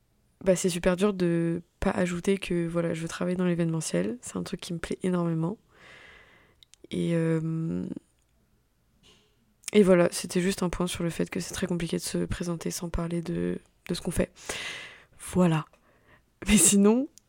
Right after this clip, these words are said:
euh, donc je dirais en règle générale, c'est un peu bateau, mais, euh, j'aime, euh, la vie et j'aime les gens.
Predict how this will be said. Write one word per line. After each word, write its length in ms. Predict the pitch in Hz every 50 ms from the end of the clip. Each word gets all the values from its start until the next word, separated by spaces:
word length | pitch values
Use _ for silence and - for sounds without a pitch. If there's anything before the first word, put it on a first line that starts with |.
| _ - -
euh, 440 | 185 180 180 175 170 170 170 175 175
donc 240 | 170 170 180 185 175
je 60 | 170
dirais 340 | - - 180 170 190 196 190
en 160 | 185 170 165
règle 260 | 160 175 185 170 175
générale, 480 | 170 - 175 165 170 165 170 190 208 214
c'est 140 | - -
un 80 | 170 160
peu 100 | - 175
bateau, 320 | 170 175 170 - 196 208
mais, 200 | 220 208 185 170 165
euh, 520 | 165 165 160 160 160 160 160 160 165 170 - - _ - -
j'aime, 380 | - - - 175 175 170 170 170
euh, 500 | 170 165 165 165 160 165 165 160 165 160
la 300 | 160 160 160 160 160 160
vie 380 | 156 151 156 156 156 170 202 - _ _ _ _ _ _ - -
et 140 | 180 170 165
j'aime 320 | 151 160 170 170 175 175
les 260 | 175 175 175 170 165
gens. 380 | 160 156 160 160 160 165 175